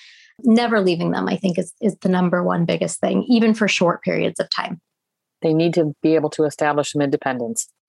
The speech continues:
Speaker 2: just like our, our two-legged children. So what, what would you say pet owners should be prepared for? Like, how long does this take, this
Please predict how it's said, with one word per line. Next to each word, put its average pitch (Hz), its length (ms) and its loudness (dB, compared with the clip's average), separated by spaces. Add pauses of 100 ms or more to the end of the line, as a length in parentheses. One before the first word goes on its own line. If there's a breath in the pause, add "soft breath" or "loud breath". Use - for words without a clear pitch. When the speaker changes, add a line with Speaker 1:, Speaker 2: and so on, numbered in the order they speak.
(180)
Speaker 2:
just 180 260 -2
like 175 140 -2
our, 165 280 2 (180)
our 165 180 2
two-legged 151 520 0
children. 139 400 -2 (600)
So 294 200 2
what, 311 440 4 (420)
what 330 200 0
would 370 180 2
you 294 140 4
say 214 680 0 (300)
pet - 220 -2
owners 175 260 0
should 170 200 -2
be 175 140 2
prepared 156 560 -2
for? 135 320 0
Like, 139 180 -2
how 233 240 0
long 175 460 2
does 139 240 -2
this 131 220 -2
take, 127 360 2
this 135 260 0